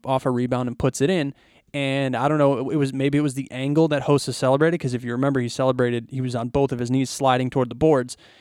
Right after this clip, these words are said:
And he said, he said, "Kane!" And it, it, it was Hossa, bro.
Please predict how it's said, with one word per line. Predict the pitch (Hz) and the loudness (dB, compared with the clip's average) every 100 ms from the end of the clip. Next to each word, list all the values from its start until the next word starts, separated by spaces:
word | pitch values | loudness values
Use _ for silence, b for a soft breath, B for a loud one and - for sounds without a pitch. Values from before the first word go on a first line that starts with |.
| b b - | b b -6
And | 135 131 123 123 120 - _ _ _ _ _ _ _ _ _ _ _ | -2 0 0 -2 -6 -12 _ _ _ _ _ _ _ _ _ _ _
he | - 156 | -4 -4
said, | - 147 127 _ _ - | 0 -2 -2 _ _ -16
he | 143 165 | -12 -10
said, | 147 131 - | -10 -10 -6
"Kane!" | 302 359 339 302 269 214 - | -4 -2 -2 0 0 -2 -4
And | 160 | -2
it, | 143 | -2
it, | 131 139 143 | -4 0 2
it | 135 - 131 | 2 2 0
was | 123 | 0
Hossa, | 120 - - | -4 -10 -12
bro. | - - | -14 -18